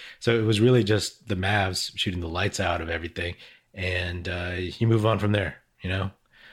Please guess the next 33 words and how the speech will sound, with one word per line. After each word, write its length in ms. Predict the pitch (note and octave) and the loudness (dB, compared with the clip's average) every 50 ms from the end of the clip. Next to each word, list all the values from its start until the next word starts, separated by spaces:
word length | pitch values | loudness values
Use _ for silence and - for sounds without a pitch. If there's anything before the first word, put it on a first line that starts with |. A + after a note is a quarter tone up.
| - _ | -20 _
Hopefully 520 | _ G2+ G2 - - G2 G2+ G2+ G2 F2+ - - - - - _ _ | _ -2 -2 0 0 0 2 2 2 0 -2 -8 -16 -20 -20 _ _
there's 160 | G#2+ G2 - | 0 0 2
some 100 | - F#2+ | 2 0
adjustments 460 | F#2+ F2 - G#2+ G2 - - G2+ - - | 0 2 2 2 2 2 0 -2 0 0
to 100 | - G#2 | 0 2
make, 340 | G#2 G2+ G2+ G#2 F#2+ - - | 2 2 2 0 -2 -4 -8
and 400 | - F#2 F#2 F#2 F2+ F#2 F2+ F2 | -6 -4 -4 -2 -2 -4 -4 -6
the 60 | F2+ | -4
Warriors 340 | F2+ F#2 F#2 F#2+ F2+ F2+ E2+ | -4 -2 -2 -2 -2 -4 -4
lick 240 | F2 F#2+ G2+ - - | -4 -4 -6 -4 -4
their 160 | - F#2 F2+ | -6 -6 -4
wounds 320 | F2 F#2+ G#2 G#2 G2+ F#2+ - | -4 -2 -2 -2 -2 -2 -4
from 160 | - F#2 F2 | -6 -8 -8
tonight. 400 | - - G#2 G2 G2 G2+ G2 - - - - - _ _ | -4 -4 -2 0 0 0 0 -2 -6 -16 -20 -20 _ _
They 100 | G#2 F#2+ | -6 -2
go 180 | F#2 G2+ G2 | -2 0 0
home, 280 | F2 G2+ G2+ G2+ G2+ F#2+ | 2 2 2 2 0 0
get 180 | G2 F#2+ F2+ - | -2 -4 -4 -4
some 160 | F2+ F2+ F#2 | -6 -6 -4
rest, 480 | F#2 F#2 F#2+ F#2+ - - - - - - _ _ - _ _ _ _ | -2 -2 -2 -2 -2 -4 -6 -8 -12 -12 _ _ -20 _ _ _ _
and 420 | F#2+ F#2 F#2+ F#2+ F2 F2 F2+ - | -6 -4 -2 -2 -2 -4 -6 -8
come 180 | - - G2+ F#2+ | -4 -4 -2 0
out, 400 | F#2 F2 F2 F2+ F#2 - - _ _ _ _ | 0 0 0 0 -2 -4 -6 _ _ _ _
and 160 | - G2 F#2 | -8 -4 -2
hopefully 260 | G2 G2+ - - G#2 F#2+ | -2 -2 0 -2 -2 -2
the 80 | F2+ | -4
crowd 440 | F2 - G2+ F2+ F#2+ F#2+ F#2+ F2+ - _ | -4 -4 -2 0 0 0 -2 -4 -8 _
helps 400 | - F#2 F2 - - - - - - _ - | -6 -4 -4 -4 -6 -10 -10 -12 -14 _ -4
overwhelm 540 | G#2+ G2+ F2 F#2 F2 F#2 F2+ F2 F2 F2 | -4 -2 -2 -2 -2 -2 -2 -2 -4 -4
the 80 | E2+ E2+ | -6 -6
Mavs, 400 | E2+ F2 E2+ E2+ E2+ E2+ E2 - | -4 -4 -2 -2 -2 -4 -6 -6
and 200 | E2+ E2 E2 D#2 | -8 -6 -6 -6
we 220 | E2 D#2+ D#2 D2+ | -6 -8 -8 -8